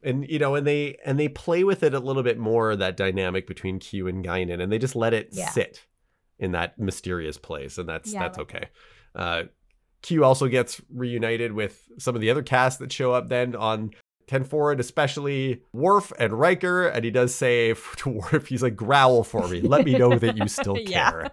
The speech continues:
Speaker 1: <laughs>
Speaker 2: <laughs> And Worf looks like he's ready to just clock him, but Picard's like, "Okay, calm down."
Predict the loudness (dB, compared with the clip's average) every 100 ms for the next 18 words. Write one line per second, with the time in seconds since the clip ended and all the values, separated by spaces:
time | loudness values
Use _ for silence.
0 | _ -8 -6 -6 -6 -6 -6 -6 -6 0
1 | 2 2 2 2 2 -2 -2 -8 -10 -8
2 | -8 -8 -2 -2 -2 -6 -10 -12 -14 -10
3 | 4 4 4 0 -6 -8 -6 -8 -6 -6
4 | -6 -8 -10 -12 -12 -14 -16 _ -6 -6
5 | -8 -12